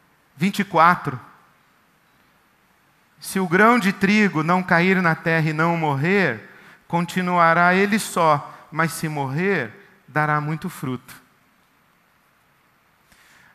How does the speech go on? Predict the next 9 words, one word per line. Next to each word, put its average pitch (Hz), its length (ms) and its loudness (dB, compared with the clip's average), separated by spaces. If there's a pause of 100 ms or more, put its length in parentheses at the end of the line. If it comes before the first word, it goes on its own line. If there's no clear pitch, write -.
(140)
Ou 247 100 -2
a 247 80 4
gente 208 240 -2
morre, 165 640 4 (2000)
ou 185 100 -2
a 208 60 2
gente 190 220 -4
fica 214 260 -6
só. 190 380 -6